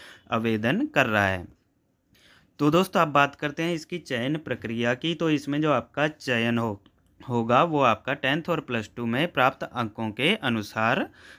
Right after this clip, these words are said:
दिया जाएगा। तो दोस्तों, इसके बाद जो इसमें आपका वेतन है वो चौदह हज़ार पाँच सौ से अट्ठाईस हज़ार एक सौ पैंतालीस रुपये तक दिया जा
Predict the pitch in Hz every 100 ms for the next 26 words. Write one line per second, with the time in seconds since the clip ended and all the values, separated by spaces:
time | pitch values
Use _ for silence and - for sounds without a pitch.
0 | _ - 110 120 117 180 262 151 131 110
1 | 104 101 98 139 151 190 - 156 - 139
2 | 143 147 147 151 139 139 135 - 151 160
3 | 113 107 107 110 143 185 - 117 131 156
4 | 147 120 - 107 101 110 104 156 190 120
5 | - 120 147 175 123 113 110 107 - 147
6 | - 123 104 113 110 156 180 120 104 104
7 | 104 113 107 104 107 107 110 139